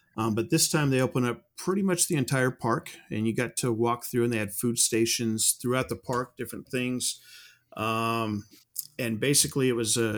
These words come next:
it's a ticketed event, so you couldn't just walk in there. Uh, the tickets were seventy-five a piece, and with that seventy-five dollars, you got free parking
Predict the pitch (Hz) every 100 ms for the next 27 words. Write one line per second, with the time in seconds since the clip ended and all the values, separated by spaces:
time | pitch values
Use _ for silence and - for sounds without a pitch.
0 | - 104 113 - 175 147 120 110 95 98
1 | 123 - - 120 104 - 127 117 117 120
2 | 110 - 101 98 98 143 - - - _
3 | - 101 101 101 98 127 120 117 110 -
4 | 120 120 127 120 143 - 123 - - -
5 | - - 104 107 110 101 110 - 123 117
6 | 110 117 110 117 110 117 113 110 101 110
7 | 104 - - - - _ _ - - -
8 | 143 143 143 131 139 156 160